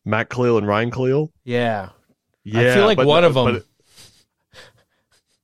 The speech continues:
Speaker 1: I think Matt, see, see, but this is where you get screwed up in this game, is where you go, "Oh," a-, and sometimes I'll see two teams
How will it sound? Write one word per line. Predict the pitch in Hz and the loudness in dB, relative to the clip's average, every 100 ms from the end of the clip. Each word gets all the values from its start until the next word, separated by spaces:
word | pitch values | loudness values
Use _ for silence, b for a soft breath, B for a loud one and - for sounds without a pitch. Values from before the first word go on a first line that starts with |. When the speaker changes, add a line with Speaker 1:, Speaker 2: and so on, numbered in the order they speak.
| _ | _
Speaker 1:
I | - 123 | -6 -2
think | 139 135 120 | 0 -2 -6
Matt, | 104 104 107 110 113 120 117 127 131 - 135 | -10 -8 -8 -8 -4 -2 -2 -2 -4 -6 -10
see, | 123 170 | -6 -4
see, | 165 185 | -2 0
but | 180 143 | 0 2
this | 160 160 | 2 0
is | 165 | 0
where | 170 | 2
you | 165 | 2
get | 160 165 | 2 0
screwed | - 170 170 | 0 -2 2
up | 180 180 | 2 2
in | |
this | 151 127 | -2 -4
game, | - 131 123 120 | -4 -6 -4 -6
is | 120 135 | -6 -4
where | 131 | -4
you | 123 | -2
go, | 123 117 110 | 0 0 -2
"Oh," | - 190 147 113 101 - _ _ _ _ | 0 2 4 2 -2 -10 _ _ _ _
a-, | 139 139 139 | -4 -2 -2
and | 131 | -4
sometimes | 170 180 185 147 | -2 0 0 -2
I'll | 135 | -4
see | 131 143 | -4 -8
two | - 147 | -8 -10
teams | - 135 143 160 147 | -6 -2 0 0 -4